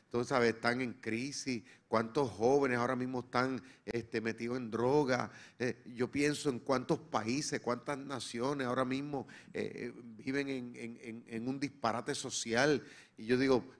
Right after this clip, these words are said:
nosotros somos la luz. Entonces tenemos que comprometernos.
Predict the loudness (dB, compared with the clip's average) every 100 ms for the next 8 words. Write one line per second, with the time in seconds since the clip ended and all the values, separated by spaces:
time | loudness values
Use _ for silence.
0 | -6 -2 0 2 2 2 0 -4 -6 -6
1 | -6 -6 -8 -14 -20 _ _ _ _ _
2 | _ _ _ _ _ _ _ _ _ _
3 | _ _ _ -12 -6 -2 -2 -4 -4 -4
4 | -4 -2 -2 -2 -2 -2 -2 -4 -8 -12
5 | -14 -20